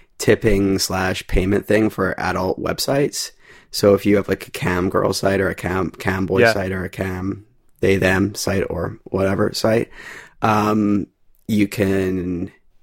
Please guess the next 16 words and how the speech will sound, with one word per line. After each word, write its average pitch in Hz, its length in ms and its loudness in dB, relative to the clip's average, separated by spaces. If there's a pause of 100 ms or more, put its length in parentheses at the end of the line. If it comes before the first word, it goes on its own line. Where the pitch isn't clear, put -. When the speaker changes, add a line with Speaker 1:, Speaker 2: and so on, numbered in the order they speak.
Speaker 1:
you 104 100 6
know, 104 100 8
I 104 80 6
guess 98 180 4
you 101 80 2
can 90 140 2
tip. - 360 0 (300)
I 90 60 0
don't 85 100 0
know. 73 260 -6
I've - 80 -14
genuinely 87 480 2
never 85 480 -4
done - 180 -2
that, - 240 -6
but - 280 0